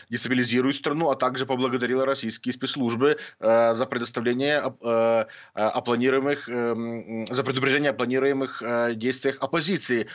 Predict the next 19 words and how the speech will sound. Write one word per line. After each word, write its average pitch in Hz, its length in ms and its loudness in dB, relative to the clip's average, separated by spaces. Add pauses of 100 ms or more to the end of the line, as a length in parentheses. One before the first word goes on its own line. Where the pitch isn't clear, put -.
(120)
То 127 120 2
же 139 120 2
самое 139 340 2
сделал 127 360 2 (120)
и 135 100 -2
Александр 131 540 -2
Вучич, 175 360 -6
президент 113 640 0
Сербии. 104 540 0 (200)
Ну, 160 160 2
в 147 80 2
общем, 151 360 0
э, 131 200 6
такая 139 340 2
вот 131 160 0
ситуация 120 580 0
очень 131 300 -2
непростая, 120 760 0
и, 123 360 0